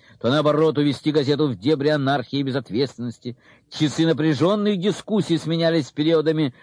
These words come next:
расслабленного умиротворения, турниры уязвлённых амбиций чередовались с припадками взаимного обожания. Шаг за шагом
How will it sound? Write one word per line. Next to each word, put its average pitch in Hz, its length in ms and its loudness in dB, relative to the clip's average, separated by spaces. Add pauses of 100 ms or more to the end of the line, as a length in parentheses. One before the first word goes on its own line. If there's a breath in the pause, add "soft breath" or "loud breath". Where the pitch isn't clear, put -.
(100 soft breath)
расслабленного 147 1000 0
умиротворения, 135 1000 2 (340 soft breath)
турниры 175 540 2
уязвлённых 156 680 0
амбиций 156 540 -2
чередовались 123 500 0
с - 80 -20
припадками 123 720 -4 (300 soft breath)
взаимного 101 600 0
обожания. 104 680 -2 (1200)
Шаг 117 600 -2
за 113 220 0
шагом 131 640 0